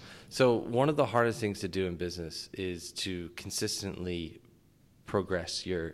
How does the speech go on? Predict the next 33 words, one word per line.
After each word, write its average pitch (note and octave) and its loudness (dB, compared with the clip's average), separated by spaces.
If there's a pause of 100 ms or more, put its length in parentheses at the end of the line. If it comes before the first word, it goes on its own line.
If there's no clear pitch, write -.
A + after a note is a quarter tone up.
your F2+ 0
brand, F2+ -2 (360)
your, F#2 0
your F#2+ -2
business, E2+ -4
your F#2+ 0
sales, F2+ -2
et E2 -10
cetera. D#2 -2 (1300)
Being C3 2
that A#2 0
you A2 0
are G2 4
a, F2+ 0
a F#2 -2
podcaster F2+ -4 (240)
and F2 -6
being F#2+ -2
that F2 -2
you F#2 -2
are F2+ -2
a, F2 -4
a F2+ -8
true G#2 -4
business F#2+ -2
professional, E2 -6 (260)
what A2 4
are D3+ 2
some A#2 0
ways F#2 -2
that F2+ -2
people G2 -6
can F2 -6